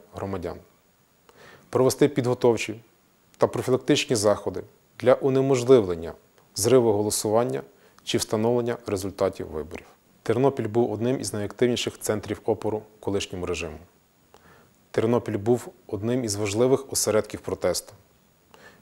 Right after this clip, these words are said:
Вірю, що голосування тернополян двадцять п'ятого травня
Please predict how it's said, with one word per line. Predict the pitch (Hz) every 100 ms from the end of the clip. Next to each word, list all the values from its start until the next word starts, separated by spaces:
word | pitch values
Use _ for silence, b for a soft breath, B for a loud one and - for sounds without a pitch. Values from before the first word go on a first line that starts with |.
| -
Вірю, | 104 120 87 - _ _ _ _ b b -
що | - 120
голосування | 127 - 135 143
тернополян | 127 127 123 104 110 95 87 - _ -
двадцять | 104 131 123
п'ятого | - 120 107 110
травня | 120 127 104